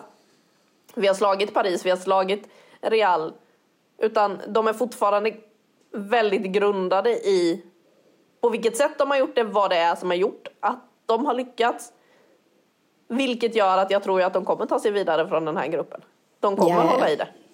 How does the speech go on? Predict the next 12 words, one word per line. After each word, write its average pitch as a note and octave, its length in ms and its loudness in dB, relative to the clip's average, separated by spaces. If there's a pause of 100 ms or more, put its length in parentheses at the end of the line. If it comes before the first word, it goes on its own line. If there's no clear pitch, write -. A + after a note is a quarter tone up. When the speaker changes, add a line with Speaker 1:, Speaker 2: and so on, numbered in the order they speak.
(140)
Speaker 2:
Ja, F3+ 240 2
ja, E3+ 140 -2
hundra. F3 320 0 (160)
Alltså, F3 380 2 (220)
ja, F3+ 300 0
ja, F#3+ 300 0 (540)
verkligen. F3 680 -2
De F#3 180 0
kommer E3+ 180 2
ta D#3 100 0
sig D#3 120 -2
vidare. - 260 -2